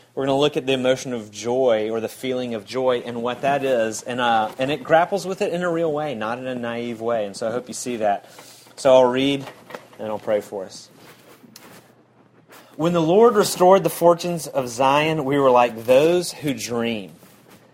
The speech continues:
Our mouth was filled with laughter, and our tongue with shouts of joy. Then they said among the nations, 'The Lord has done great things for them. The Lord has done great things for us. We are glad.'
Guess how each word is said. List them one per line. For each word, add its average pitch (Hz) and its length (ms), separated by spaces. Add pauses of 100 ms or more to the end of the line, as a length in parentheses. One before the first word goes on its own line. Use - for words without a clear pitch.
(500)
Our 139 120
mouth 151 440
was 165 140
filled 170 220
with 143 140
laughter, 160 680 (640)
and 135 100
our 139 100
tongue 180 440
with 170 160
shouts 156 420
of 123 140
joy. 113 480 (760)
Then 151 160
they 165 120
said 180 280
among 185 240
the 160 80
nations, 151 460
'The 135 140
Lord 190 320
has 170 200
done 156 340
great 143 340
things 127 320
for 117 120
them. 104 260
The 107 100
Lord 143 220
has 147 140
done 113 220
great 107 260
things 113 260
for 90 160
us. 101 260
We 107 140
are 104 80
glad.' 87 580